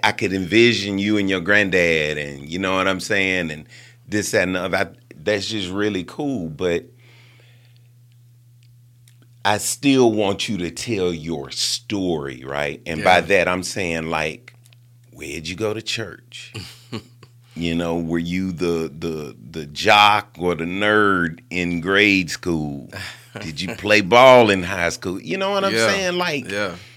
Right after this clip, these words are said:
Speaker 1: I wanna know just about your matriculation
Speaker 2: Yeah.
Speaker 1: years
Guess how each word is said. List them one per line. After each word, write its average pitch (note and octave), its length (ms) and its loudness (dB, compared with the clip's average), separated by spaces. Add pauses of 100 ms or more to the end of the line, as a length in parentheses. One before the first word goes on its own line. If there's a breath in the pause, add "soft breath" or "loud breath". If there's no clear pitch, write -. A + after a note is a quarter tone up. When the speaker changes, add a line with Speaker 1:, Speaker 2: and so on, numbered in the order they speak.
(640 loud breath)
Speaker 1:
I C#3+ 100 -2
wanna F#3 280 0
know B2 540 0
just D#3 460 -4
about G#2 460 -6
your A2 80 -2
matriculation D#2+ 1300 -8
Speaker 2:
Yeah. C3+ 240 -6
Speaker 1:
years D#2 760 -10